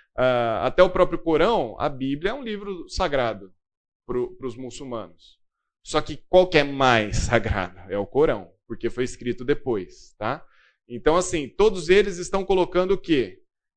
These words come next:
Ah, os escritos que eles escreveram como autoridade igual, por vezes até maior do que a, do que a Bíblia, né? Ah, e aí, se você for fazer o teste de can-, de, o teste do cânon lá, né?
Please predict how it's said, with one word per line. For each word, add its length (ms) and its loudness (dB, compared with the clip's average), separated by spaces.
Ah, 680 -2
os 220 -8
escritos 720 -2
que 100 -2
eles 200 -4
escreveram 920 -4
como 540 2
autoridade 1040 0
igual, 720 2
por 120 4
vezes 280 -2
até 200 -2
maior 440 0
do 100 -4
que 140 -8
a, 180 -6
do 180 -14
que 120 -6
a 40 -2
Bíblia, 360 -8
né? 240 -14
Ah, 480 2
e 140 2
aí, 280 4
se 120 -4
você 260 -2
for 180 -2
fazer 260 -4
o 80 -2
teste 440 0
de 80 -10
can-, 340 -2
de, 500 -12
o 100 -14
teste 360 0
do 100 -4
cânon 500 2
lá, 240 2
né? 280 -8